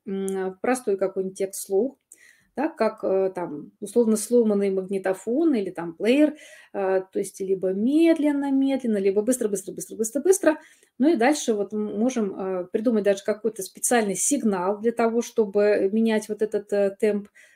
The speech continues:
э, чтения, и с-, тоже устроить такое соревнование, или, может, на, по кругу всю семью вовлекать, да, кто читает, мама, папа,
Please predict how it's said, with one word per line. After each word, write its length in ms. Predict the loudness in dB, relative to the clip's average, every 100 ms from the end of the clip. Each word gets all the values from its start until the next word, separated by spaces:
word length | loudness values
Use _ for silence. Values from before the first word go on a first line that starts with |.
| -4
э, 180 | -2 -2
чтения, 720 | -6 -2 0 2 0 0 -4
и 300 | -4 2 2
с-, 120 | 2
тоже 360 | _ -2 0 -2
устроить 360 | -2 -2 0 0
такое 300 | -2 -2 -2
соревнование, 640 | -2 -4 -2 0 0 0
или, 60 | -2
может, 260 | -4 -6
на, 180 | -8 -10 -16 _ _
по 120 | -4 2
кругу 300 | 2 4 0
всю 140 | -2
семью 400 | 2 2 2 2
вовлекать, 520 | 0 -2 -2 0 0
да, 100 | -2 -4
кто 180 | -6
читает, 400 | -8 -6 -4 -4
мама, 340 | -2 0 0 0
папа, 380 | -4 -2 -2